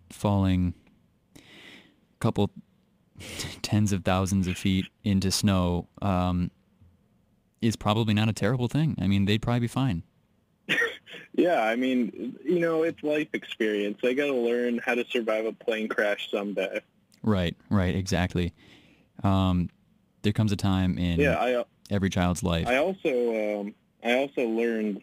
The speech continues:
Speaker 2: that, um, another good way to survive a plane crash is to become a wreckage rider, and that's a real term, I guess.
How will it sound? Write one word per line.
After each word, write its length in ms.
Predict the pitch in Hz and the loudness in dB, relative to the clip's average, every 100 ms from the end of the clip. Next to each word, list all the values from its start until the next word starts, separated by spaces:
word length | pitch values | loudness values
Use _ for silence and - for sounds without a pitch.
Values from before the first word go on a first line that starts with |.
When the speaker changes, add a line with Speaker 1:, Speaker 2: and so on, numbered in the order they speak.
| - | -4
Speaker 2:
that, 360 | 107 101 98 | -2 0 0
um, 420 | 101 95 92 95 101 _ _ | -2 -2 -4 -8 -10 _ _
another 420 | 101 110 123 139 107 | -4 0 2 2 0
good 240 | 120 107 | -2 -2
way 180 | 107 101 | -2 -2
to 180 | - 110 | -4 -6
survive 380 | 110 101 98 101 | -4 -2 -2 -4
a 60 | |
plane 400 | 101 - 110 104 | -6 -6 -4 -2
crash 540 | 98 104 95 95 101 - | -2 0 0 -2 -6 -4
is 320 | 110 101 104 - - _ | 0 0 -2 -6 -20 _
to 420 | - 113 107 104 | -2 0 0 0
become 420 | 101 107 131 117 | -2 -2 0 0
a 220 | 90 110 104 | 0 0 0
wreckage 600 | 104 113 143 123 107 104 | 0 0 0 0 -2 0
rider, 500 | 98 92 95 90 92 | 0 0 -2 -2 0
and 100 | 110 | 0
that's 200 | 123 127 | -2 0
a 60 | |
real 280 | 113 123 123 | 2 2 0
term, 380 | - 135 127 123 | -4 -4 -2 0
I 140 | 104 98 | -2 0
guess. 300 | 101 95 | 0 -2